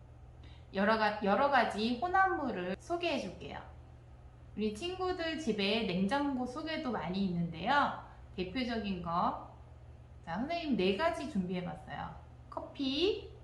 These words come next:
커피는 뭐가 섞여 있나요?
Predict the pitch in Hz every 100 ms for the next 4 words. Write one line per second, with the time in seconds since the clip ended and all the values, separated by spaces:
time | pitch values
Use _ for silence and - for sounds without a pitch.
0 | - - - - - - 381 381 415 381
1 | 370 370 233 190 277 277 - 196 170 165
2 | 170 262 254 -